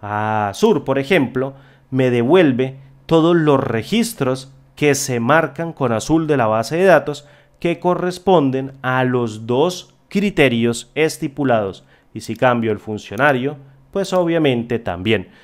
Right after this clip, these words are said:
Si usted se pregunta, "¿Qué es esto?", pues obviamente esto es el número de serie secuencial que representa la fecha del campo fecha. Pues bien, solamente basta con seleccionarlos,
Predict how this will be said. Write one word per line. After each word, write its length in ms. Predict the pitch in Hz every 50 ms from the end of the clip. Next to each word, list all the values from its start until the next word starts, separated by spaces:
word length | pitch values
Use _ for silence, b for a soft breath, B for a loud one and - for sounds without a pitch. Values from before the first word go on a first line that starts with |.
| b b b b b b
Si 120 | - 139
usted 160 | 127 131 165
se 100 | 160 160
pregunta, 680 | - - 147 139 165 170 170 - 202 196 190 196 - _ _ _ _
"¿Qué 240 | - 175 175 185 190
es 140 | 190 190 196
esto?", 440 | 180 147 135 135 - 180 175 175 -
pues 180 | - 117 107 -
obviamente 560 | 113 117 127 139 143 139 135 131 131 135 143
esto 200 | 139 135 139 143
es 80 | 123 135
el 140 | 135 131
número 300 | 131 143 147 165 151 147
de 80 | 127 110
serie 280 | - 123 113 120 131 127
secuencial 680 | - 160 156 - 180 185 180 - 175 151 143 143 143 B B B B B
que 140 | - 135 127
representa 840 | 123 123 120 - 117 113 107 123 123 120 120 117 117 147 143 - -
la 300 | 120 117 110 110 101 98
fecha 540 | - - - 170 175 156 135 - 175 170 - -
del 360 | 127 117 113 110 104 101 -
campo 460 | - 135 131 123 117 113 120 117 110
fecha. 360 | - 127 120 - - - 101 _ b b b b b b b b
Pues 120 | 110 101
bien, 220 | 101 127 156 185 185
solamente 500 | 185 151 139 131 131 135 131 127 135 135
basta 380 | 131 131 127 127 - 135 135
con 160 | 135 127 120 110
seleccionarlos, 1000 | - - 110 104 104 98 - - - 98 110 170 208 127 143 127 131 139 - -